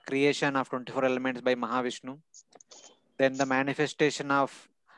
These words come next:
unlimited Brahmandas, and then the manifestation of universal form explained in the sixth chapter. And in the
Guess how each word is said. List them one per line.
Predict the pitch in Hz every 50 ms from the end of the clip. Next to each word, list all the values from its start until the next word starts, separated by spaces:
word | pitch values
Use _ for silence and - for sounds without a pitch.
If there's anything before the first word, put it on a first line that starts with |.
| - - - _ -
unlimited | - 131 139 143 147 147 143 151 151 135
Brahmandas, | 131 131 131 131 135 139 135 131 135 131 131 131 - - - - - _ _ _ _ _ _ _ - - _ -
and | - 131 131 131 131 123
then | 143 151 156 156 156
the | 151 151
manifestation | 139 131 135 139 131 117 - 143 - - - 139 - - - 139
of | 139 131 120
universal | 123 120 131 143 156 165 165 156 147 - - 143 131
form | - 147 135 135 135 131 127 - - - - - - -
explained | 135 123 - - - 151 143 139
in | 135 131
the | 131 127
sixth | - - 143 - - -
chapter. | 151 135 123 - - 147 151 - - - - - _ _ _ - - - - - - - - - - _ _ - - - - - - - - - _ _
And | - 131 131 131 131 131 131
in | 131 127 127
the | 123 127 123 123 123 120 123